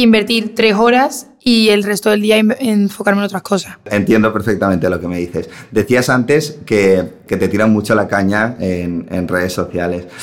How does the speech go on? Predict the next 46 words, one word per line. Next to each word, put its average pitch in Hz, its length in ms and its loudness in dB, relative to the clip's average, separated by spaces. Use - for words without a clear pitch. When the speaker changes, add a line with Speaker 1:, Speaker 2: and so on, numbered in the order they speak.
Speaker 2:
¿Has 104 140 0
notado 117 400 2
que 110 100 -2
ligas 98 380 0
mucho 95 260 -2
más 90 380 -2
a 98 80 0
Speaker 1:
¿Qué 247 160 4
Speaker 2:
raíz 220 260 2
Speaker 1:
va? - 60 -14
Speaker 2:
de, 202 60 -10
de 208 100 2
ser - 140 0
Speaker 1:
Al - 40 -4
Speaker 2:
conocida? 277 480 2
Speaker 1:
revés, 247 460 0
te 254 100 4
lo 247 120 4
prometo, 240 500 2
es 240 100 4
al 311 160 2
revés. 233 460 2
O 240 100 0
sea, 220 240 0
es 339 140 0
como 302 260 2
que 233 120 4
siento 339 600 2
que 240 220 2
al 226 220 2
tener 254 520 2
una 294 140 2
cantidad 285 280 2
de 240 100 4
seguidores 240 540 2
en 294 220 -4
redes, 339 480 0
la 269 140 0
gente 294 240 -2
como 277 220 2
que 254 100 2
te 240 80 4
ve 262 100 4
mucho 330 260 0
más 311 140 4
lejana. 226 640 2